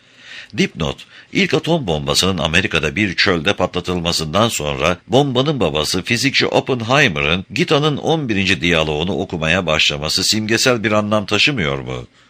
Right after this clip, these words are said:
Eğer binlerce güneşin infilakı Hindistan her ne kadar Mohandas Gandhi'nin olanaksız düşünü gerçekleştirmediyse de bütün ideallerinden yine de vazgeçmedi.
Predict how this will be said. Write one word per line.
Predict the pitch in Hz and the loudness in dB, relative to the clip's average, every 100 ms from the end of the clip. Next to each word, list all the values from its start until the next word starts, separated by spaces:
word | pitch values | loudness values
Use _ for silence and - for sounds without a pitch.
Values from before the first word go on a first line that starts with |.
| _ _ - - - - - | _ _ -20 -16 -16 -2 4
Eğer | 170 170 98 | 6 6 4
binlerce | 101 113 92 127 120 110 | 0 -2 2 4 4 2
güneşin | 107 101 92 104 110 98 - - | 2 2 4 4 2 -2 -8 -4
infilakı | 101 82 - 92 82 78 - 92 69 58 _ _ _ _ _ _ _ _ _ _ _ _ - _ - - - - - | -4 -4 -2 0 2 2 0 0 0 -6 _ _ _ _ _ _ _ _ _ _ _ _ -20 _ -20 -20 -20 -6 4
Hindistan | 185 208 196 175 170 | 4 4 2 2 4
her | 151 131 | 2 2
ne | 151 | 0
kadar | 98 73 73 | 0 0 -2
Mohandas | 76 92 110 78 73 - | 2 2 2 2 0 2
Gandhi'nin | 82 82 73 73 85 | 0 0 0 0 0
olanaksız | 101 117 117 120 - 165 120 | 2 4 4 2 2 -2 -2
düşünü | 92 - 92 | -2 0 0
gerçekleştirmediyse | 82 90 82 92 85 85 85 110 117 80 67 78 - 67 | 4 2 4 0 0 2 2 2 0 0 0 0 0 0
de | 78 - - - | 0 -2 -10 -8
bütün | 104 131 220 | -2 2 2
ideallerinden | 175 165 151 139 139 131 135 | 4 2 2 2 0 2 0
yine | 110 160 131 | 2 0 2
de | 78 | 2
vazgeçmedi. | 71 67 76 73 64 65 64 | 0 0 0 -2 -2 -4 -6